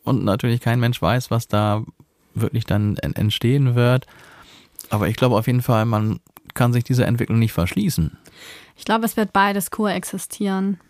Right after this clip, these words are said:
Speaker 2: Also es wird irgendwann Hype geben, dass ganz viel diese Musik gehört wird, aber ich glaube, wir Menschen, wir neigen immer dazu, wieder zum Natürlichen zurückzukehren.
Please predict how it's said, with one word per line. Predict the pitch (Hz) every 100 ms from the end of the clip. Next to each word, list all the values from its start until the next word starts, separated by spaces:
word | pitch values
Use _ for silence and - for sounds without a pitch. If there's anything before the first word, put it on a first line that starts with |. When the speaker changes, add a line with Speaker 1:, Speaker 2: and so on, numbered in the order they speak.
| -
Speaker 2:
Also | 208 202
es | 208 -
wird | 220
irgendwann | 202 214 202 190
Hype | 214 208 -
geben, | 226 254 269
dass | 220 -
ganz | 214 214
viel | 226
diese | 214 226
Musik | 240 233 233
gehört | 240 226
wird, | 220
aber | 214
ich | 208
glaube, | 220 220 233 226 226 - - - - - _
wir | 214 220
Menschen, | 233 269 269
wir | 240
neigen | 220 220 240 262
immer | 240 247 247
dazu, | 240 214 - 233 226
wieder | 220 214
zum | - 226
Natürlichen | 208 - 220 202 202 196
zurückzukehren. | 175 208 190 - 202 - 196 196